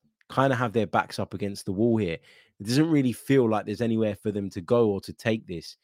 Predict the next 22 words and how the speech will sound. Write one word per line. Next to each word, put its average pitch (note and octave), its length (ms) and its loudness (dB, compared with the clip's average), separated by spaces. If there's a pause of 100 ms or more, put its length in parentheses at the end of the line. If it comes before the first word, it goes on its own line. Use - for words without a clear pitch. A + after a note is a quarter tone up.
(420)
in A2 120 2
an G#2 140 0
attempt G#2 380 -6
to G2 240 -4 (260)
get G2 160 0
out G2+ 160 2
of F2+ 100 -4
it, E2+ 140 -10
basically. E2+ 540 -8
So A2+ 260 4 (880)
I'm A#2+ 160 4
more B2+ 380 6
confident C#3 500 2
that C#3 140 -2
they A2+ 100 0
will A2+ 220 6
get A#2 260 0
done C3 300 4
because A#2+ 440 0
of A2+ 120 -4
that B2 200 -2
fact - 440 -8